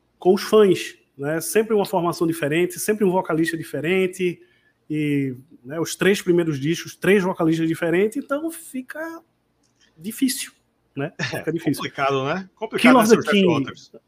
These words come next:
Speaker 1: André Ficina disse aqui, "Kill of the King", o disco do xadrez, é isso mesmo.
Speaker 2: Isso aí. Então vamos terminando mais uma live aqui de resenha faixa a faixa.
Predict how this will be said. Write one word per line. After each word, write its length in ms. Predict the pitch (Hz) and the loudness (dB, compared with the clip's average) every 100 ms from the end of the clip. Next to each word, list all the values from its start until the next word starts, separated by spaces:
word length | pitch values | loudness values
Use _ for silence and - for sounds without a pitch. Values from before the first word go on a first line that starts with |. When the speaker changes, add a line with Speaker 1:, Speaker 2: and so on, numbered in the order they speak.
| _ _ | _ _
Speaker 1:
André 280 | 160 156 165 | -6 0 -2
Ficina 440 | 170 170 - 180 170 | -2 -4 2 2 2
disse 220 | 160 165 | -2 -4
aqui, 200 | - 143 | -6 -10
"Kill 220 | - 220 | -2 0
of 120 | 208 | 2
the 100 | 202 | 0
King", 360 | 185 - 175 160 | 0 0 2 2
o 160 | 156 143 | 2 0
disco 240 | 147 165 | -6 -8
do 60 | 147 | -8
xadrez, 480 | 180 139 120 117 | -8 -6 -6 -6
é 80 | 139 | -6
isso 160 | 143 135 | -6 -10
mesmo. 220 | 104 _ _ _ _ _ _ | -14 _ _ _ _ _ _
Speaker 2:
Isso 180 | - 113 | -18 -14
aí. 440 | 95 95 101 107 101 _ _ _ _ _ _ _ | -12 -12 -12 -14 -16 _ _ _ _ _ _ _
Então 240 | 349 240 | -4 2
vamos 540 | 185 208 202 160 - | 4 4 4 2 -2
terminando 600 | - 175 160 139 143 143 143 | -2 0 0 -2 -2 -2 -2
mais 280 | 139 135 | -2 -4
uma 160 | 139 135 | -4 -4
live 340 | 120 135 123 | 0 -2 -2
aqui 200 | 127 123 | -8 -10
de 100 | 151 | -10
resenha 340 | 135 123 120 120 | -6 -6 -6 -10
faixa 340 | - 143 131 | -8 -8 -8
a 20 | |
faixa. 600 | - 143 151 143 165 165 | -8 -4 -2 -2 -6 -8